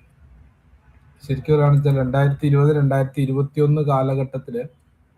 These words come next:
മുപ്പത്തിരണ്ട് വയസ്സിലായിരുന്നു താങ്കളുടെ ശരിയായിട്ടുള്ള വിവാഹ യോഗം. ആ സമയത്തൊരു പുറത്തുള്ളതോ കുറച്ച് ദൂരെയുള്ളതോ ആയ ഒരു സ്ത്രീയുമായിട്ട് അല്ലെങ്കിൽ അവരുമായിട്ടൊരു റിലേഷൻഷിപ്പോ കാര്യങ്ങളോ വന്നിട്ടുണ്ടാവും, അല്ലെങ്കിൽ വിവാഹം തന്നെ സെറ്റായിട്ട് അത് ഒഴിവായി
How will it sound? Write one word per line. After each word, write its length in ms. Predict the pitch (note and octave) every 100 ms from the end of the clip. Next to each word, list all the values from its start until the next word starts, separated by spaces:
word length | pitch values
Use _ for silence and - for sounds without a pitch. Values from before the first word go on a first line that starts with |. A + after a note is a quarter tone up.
| _
മുപ്പത്തിരണ്ട് 580 | - - C3+ C#3+ C#3+ C#3+
വയസ്സിലായിരുന്നു 680 | C#3+ C3+ - C#3+ C#3 C3+ C#3 C3
താങ്കളുടെ 320 | B2+ C3 C#3
ശരിയായിട്ടുള്ള 580 | C3+ B2+ C3 C3 C3 C#3+
വിവാഹ 480 | B2+ B2 C3 B2
യോഗം. 500 | C3+ A#2+ A2+ - -
ആ 20 | B2
സമയത്തൊരു 760 | C#3 B2+ C3 C3 C#3+ C#3 D#3+ - _ _ _ _ -
പുറത്തുള്ളതോ 640 | C3+ C3+ - E3+ D#3+ D#3 D3
കുറച്ച് 220 | C#3 D3+
ദൂരെയുള്ളതോ 720 | C3+ C3+ C#3+ D#3+ D3+ D3 D3
ആയ 120 | C#3
ഒരു 140 | C#3 C#3
സ്ത്രീയുമായിട്ട് 840 | C#3 C3+ C3 C#3+ D3 C3+ C3 D#3
അല്ലെങ്കിൽ 340 | D3+ C3 C3+
അവരുമായിട്ടൊരു 600 | C3 C3 C#3+ C#3 C#3 C#3+
റിലേഷൻഷിപ്പോ 760 | C3+ C3 B2+ C#3+ C#3 C#3 - C3 - _ _ _ _ -
കാര്യങ്ങളോ 460 | C3+ C#3 C#3+ C#3+ C#3+
വന്നിട്ടുണ്ടാവും, 640 | C3 C#3 C#3+ D3 C3+ C#3+
അല്ലെങ്കിൽ 300 | C#3 C3+ C#3
വിവാഹം 520 | C3 B2+ C3+ D3 D3
തന്നെ 160 | C#3+ D3
സെറ്റായിട്ട് 600 | C#3+ - - C#3 B2+ -
അത് 180 | C#3+ C3
ഒഴിവായി 480 | B2+ B2 C3+ C3